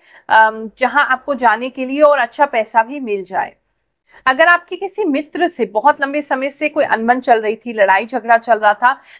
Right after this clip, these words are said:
तो इस हफ्ते में आपकी आपस में रीयूनाइट हो सकते हैं, अच्छी वार्तालाप हो सकती है, अच्छी बातें हो सकती हैं। तो एक कहीं ना कहीं किसी तीसरे व्यक्ति के through,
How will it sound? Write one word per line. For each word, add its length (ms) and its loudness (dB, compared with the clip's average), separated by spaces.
तो 120 6
इस 260 -6
हफ्ते 280 -2
में 180 0
आपकी 400 -2
आपस 480 0
में 140 -6
रीयूनाइट 680 -4
हो 100 -8
सकते 360 -10
हैं, 120 0
अच्छी 240 -2
वार्तालाप 600 2
हो 100 -6
सकती 320 -14
है, 60 0
अच्छी 240 -8
बातें 360 -2
हो 160 -4
सकती 380 -6
हैं। 160 2
तो 220 6
एक 320 -6
कहीं 360 -2
ना 120 0
कहीं 300 -4
किसी 320 -2
तीसरे 540 -2
व्यक्ति 360 -2
के 140 -8
through, 380 -6